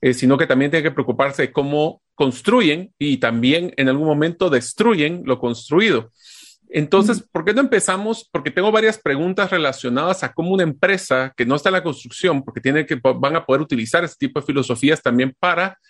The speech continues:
Speaker 1: velar el impacto que van a tener a la hora de sus productos. ¿Por qué no
Speaker 2: Ujú.
Speaker 1: empezamos explicando el concepto de economía circular? Yo sé que este es un tema que a los dos nos encanta, pero ¿por qué no me lo explica así con términos de que todos podamos entender?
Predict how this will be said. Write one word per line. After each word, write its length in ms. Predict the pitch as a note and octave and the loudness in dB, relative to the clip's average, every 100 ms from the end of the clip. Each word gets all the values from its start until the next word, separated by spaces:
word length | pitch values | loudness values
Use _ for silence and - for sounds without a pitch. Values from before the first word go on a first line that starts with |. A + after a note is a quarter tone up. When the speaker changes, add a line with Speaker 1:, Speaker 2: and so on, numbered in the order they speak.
| - _ - | -20 _ -6
Speaker 1:
velar 640 | B2+ C3+ C3 D3 F3+ - | 2 4 4 2 0 -4
el 260 | - B2+ A#2+ | -2 0 0
impacto 520 | A#2 A2+ G#3 - F3 | -2 -4 -4 -2 -4
que 80 | C3 | 0
van 160 | A#2+ B2+ | 0 0
a 120 | C#3+ | -2
tener 400 | B2 A#2+ C3 D#3 | -2 0 2 2
a 80 | C#3+ | 0
la 100 | A#2 | 0
hora 260 | A#2+ C3 | 0 0
de 380 | B2 A#2 C#3 E3 - | -2 -2 -2 -2 -6
sus 360 | - - B2+ | -10 -4 -4
productos. 680 | - C#3 G#3+ A3+ F#2+ - - _ - _ | 0 4 4 2 -2 -8 -16 _ -20 _
¿Por 100 | - | -2
qué 60 | D#3+ | 2
no 80 | B3 | 4
Speaker 2:
Ujú. 60 | |
Speaker 1:
empezamos 540 | G#3+ F3 F3 G3+ G#3+ - | 4 2 0 -2 -4 -6
explicando 680 | - - C#3 B2 D#3+ F#3 G3+ | -10 -6 -6 -2 0 2 2
el 100 | F#3+ | 2
concepto 680 | C3+ B2 A#2+ E3+ - F#3+ D#3+ | 0 0 0 -2 0 0 2
de 80 | |
economía 580 | C#3 C#3+ B2 A#2+ C3 D#3+ | 0 0 2 2 2 0
circular? 800 | D#3+ D#3 B2 - A#2 A#2 C#3 A2+ | -2 -4 -6 -6 -2 0 0 0
Yo 140 | C3+ E3+ | 0 2
sé 100 | G#3 | 2
que 60 | |
este 140 | G3 G#3 | 2 0
es 100 | G3+ | 0
un 180 | F#3+ | -2
tema 280 | - G3 G3 | 0 0 -2
que 260 | F#3+ C3 B2 - - | 0 -2 -2 -14 -8
a 80 | - | 0
los 160 | C3+ C3 | 2 2
dos 140 | E3+ | 2
nos 180 | F#3+ F3+ | 0 -2
encanta, 640 | C3 B2+ F3+ G3+ A3 G#3+ _ _ - _ - | -4 -2 -2 -2 -4 -4 _ _ -18 _ -2
pero 200 | D3 C3+ | 0 2
¿por 100 | - | 0
qué 80 | |
no 80 | F#3 | 0
me 140 | G#3+ F#3+ | 0 -2
lo 80 | |
explica 420 | C3+ - F#3 - F#3+ | -2 -2 -4 -2 -2
así 320 | E3 F3+ F3+ | 0 -2 0
con 220 | F3 C3+ | -2 0
términos 480 | E3+ F#3 F#3 E3+ - | 0 0 -2 -2 -2
de 120 | C3 | -2
que 120 | C3 | -2
todos 320 | A#2+ F3 F3+ | 2 2 2
podamos 340 | - C#3 D#3 D#3 | 0 0 0 0
entender? 460 | B2 - A2+ G#2+ | 0 2 2 0